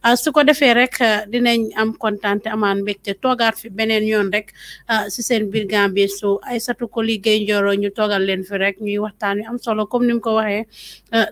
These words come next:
tey dinañ, ah, walaal tuuti ci ki nga xamante ne mooy di late vice président, am, Alieu Barrow Diouf, am, nekk ki nga xamante ne, ah, ku ne xam ne Gambia fan yëpp xol yi tooy nañ. Uh, Gambia, ku ne xam na ne am nañ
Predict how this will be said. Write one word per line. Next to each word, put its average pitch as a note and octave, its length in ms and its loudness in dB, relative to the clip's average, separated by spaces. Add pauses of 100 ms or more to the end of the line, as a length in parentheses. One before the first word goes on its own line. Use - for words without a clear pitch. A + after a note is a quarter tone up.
tey A#3 320 2
dinañ, A3 500 2
ah, G#3 140 2
walaal A3 560 2
tuuti A3 380 -6
ci A3+ 160 -8
ki A3+ 100 -8
nga G#3+ 100 -4
xamante G#3+ 480 -4
ne G3+ 140 0
mooy G3+ 400 2 (400)
di A3 120 2
late G#3+ 300 4
vice G3+ 360 0
président, G3+ 720 0
am, B3+ 360 0 (160)
Alieu G#3+ 300 4
Barrow G3+ 340 2
Diouf, A#3+ 460 0
am, G3+ 420 -2
nekk G#3+ 320 2
ki G#3 80 -6
nga G3+ 100 2
xamante G3+ 460 -4
ne, G3 180 -2 (520)
ah, F#3+ 140 -2
ku - 120 -2
ne C4 100 6
xam A#3 220 2
ne G#3 140 2
Gambia G3+ 440 2
fan G3 220 0
yëpp G#3+ 240 -2
xol G#3+ 280 -2
yi G3+ 140 2
tooy G#3+ 240 2
nañ. G3+ 300 0 (460)
Uh, G#3 340 0
Gambia, G3 560 2
ku G#3+ 160 -8
ne G#3+ 100 2
xam G#3+ 300 -2
na G3 80 4
ne G3+ 320 0
am G#3 100 0
nañ G3+ 240 4